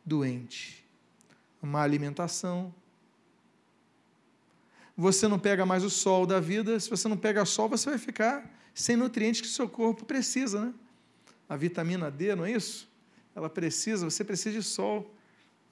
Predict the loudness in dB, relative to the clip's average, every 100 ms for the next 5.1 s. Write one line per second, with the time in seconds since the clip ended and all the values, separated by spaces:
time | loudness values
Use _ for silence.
0 | _ -8 -2 -2 -2 -2 -4 -4 -4 -4
1 | -4 -6 -16 _ _ _ _ _ -4 2
2 | 2 2 2 2 0 -2 -10 -12 -20 -18
3 | -10 -6 -4 -4 -2 -4 -2 -2 -4 -6
4 | -6 -6 -6 -4 -4 -4 -6 -8 -6 -4
5 | -4